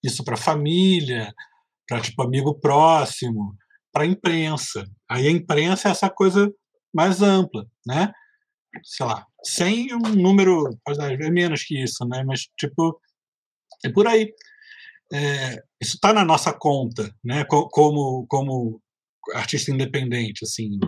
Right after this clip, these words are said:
faz parte. Só que, tipo, se eu mandei pra um canal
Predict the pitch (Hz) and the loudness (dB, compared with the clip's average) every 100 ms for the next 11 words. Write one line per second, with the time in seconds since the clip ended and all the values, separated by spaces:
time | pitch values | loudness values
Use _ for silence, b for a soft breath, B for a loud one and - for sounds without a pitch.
0 | - 151 - 151 139 - - - b b | -4 -6 -2 0 0 -2 -12 -16 b b
1 | b _ _ _ _ - - 139 135 175 | b _ _ _ _ -8 -4 -2 -2 -4
2 | - _ - 196 143 - - - 214 285 | -4 _ -2 -2 -4 -12 -8 0 2 2
3 | 202 196 208 202 180 196 180 151 127 104 | 4 4 4 2 2 0 0 2 0 -4